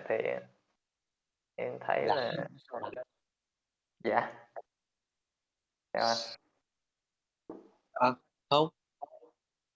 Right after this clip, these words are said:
Speaker 1: Dạ.
Speaker 2: Em nói đi bà Kỳ.
Speaker 1: Dạ, dạ. Thì, ờ, em cảm thấy là,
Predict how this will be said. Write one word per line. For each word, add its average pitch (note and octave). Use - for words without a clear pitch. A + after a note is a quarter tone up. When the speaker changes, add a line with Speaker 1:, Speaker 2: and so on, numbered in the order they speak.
Speaker 1:
Dạ. -
Speaker 2:
Em C#3+
nói C3
đi C#3+
bà B2
Kỳ. B2
Speaker 1:
Dạ, G#2+
dạ. -
Thì, A2+
ờ, A2+
em B2+
cảm A2+
thấy C3
là, A2